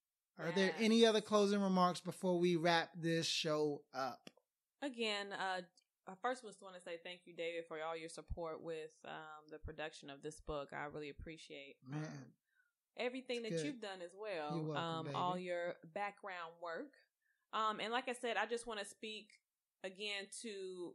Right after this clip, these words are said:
Speaker 2: the wives that are listening to this, and I just wanna, again, encourage you to get this book. And again, don't think that, "Oh, I have it all together and I just don't have, and, you know, th-, this probably won't be something for me." You,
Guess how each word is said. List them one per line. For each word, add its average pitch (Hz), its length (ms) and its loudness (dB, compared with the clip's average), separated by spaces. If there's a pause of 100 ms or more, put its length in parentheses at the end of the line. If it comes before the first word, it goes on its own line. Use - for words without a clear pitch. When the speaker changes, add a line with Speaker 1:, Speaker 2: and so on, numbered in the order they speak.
(100)
Speaker 2:
the 185 100 -6
wives 185 380 0
that 180 100 -4
are 165 80 -4
listening 185 480 -8
to 185 80 -10
this, 160 300 -4
and 175 100 -6
I 175 100 -2
just 180 220 -10
wanna, 175 220 -8
again, 170 280 -8
encourage 240 560 -4
you 220 100 -8
to 180 80 -6
get 202 300 -2 (140)
this 202 240 -4
book. 175 380 -2 (560)
And 190 260 -4
again, 202 520 -4 (640)
don't 240 480 0
think 254 360 -2
that, 180 480 0 (200)
"Oh, 196 260 4
I 202 140 6
have 226 340 2
it 196 120 -2
all 185 220 2
together 180 640 -2
and 180 180 -4
I 180 200 0 (120)
just 190 300 -12
don't 185 280 -10
have, 185 480 0
and, 208 100 -2
you 202 80 -6
know, 185 120 -6
th-, 180 200 -12
this 208 140 -6
probably 208 280 -2
won't 190 220 -6
be 190 100 -4
something 180 400 -6
for 160 120 -12
me." 170 400 -6 (300)
You, 262 360 -4